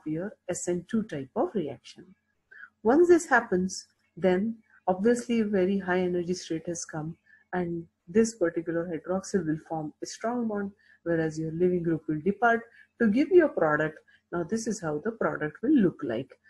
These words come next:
So here now a new bond is formed between a carbon and the nucleophile, that is your oxygen atom of hydroxyl group. So this is how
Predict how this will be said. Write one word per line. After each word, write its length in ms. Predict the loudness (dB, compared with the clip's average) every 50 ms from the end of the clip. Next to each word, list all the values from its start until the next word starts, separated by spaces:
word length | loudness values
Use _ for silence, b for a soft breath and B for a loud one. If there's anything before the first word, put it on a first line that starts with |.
| b b _ -6
So 160 | 0 2 2
here 380 | 4 4 2 4 4 4 4
now 360 | 4 2 0 -2 -2 -4 -6 -8 -12 _ _ _ _ 0
a 80 | 4 4
new 280 | 6 8 8 8 8 6
bond 220 | 2 0 0 -2
is 140 | -4 -6 -8
formed 320 | -10 -6 -4 -4 -4 -4 -6 b b b b b b _
between 440 | -4 -4 -4 -2 -2 -2 -2 -2 -4 -8 _ _ _ _ _ -6
a 80 | -6
carbon 540 | -4 -4 -4 -4 -4 -4 -2 -2 -2 -2 -4 -6 _ _ _ _
and 260 | -8 -6 -6 -4 -4 -2
the 180 | -2 -2 -2 -4 -8 _ _ 2
nucleophile, 800 | 2 2 2 0 0 0 0 0 -2 -8 -16 -14 -14 -14 -14 -14 -18 _ _ _ _ -6
that 160 | -6 -4 -4
is 160 | -4 -4 -4
your 160 | -6 -6 -6
oxygen 440 | -8 -8 -10 -8 -8 -8 -8 -10 -12 -14
atom 300 | -16 -14 -12 -12 -12 -12 -14 _ _ _
of 140 | -10 -8 -6
hydroxyl 640 | -8 -8 -8 -8 -10 -12 -12 -14 -16 -16 -16 -16 -16
group. 200 | -18 -20 -20 -20 _ _ _ b b b b b _ -8
So 100 | -6 -4
this 220 | -4 -4 -4 -6
is 160 | -6 -6 -6
how 260 | -6 -6 -6 -6 -8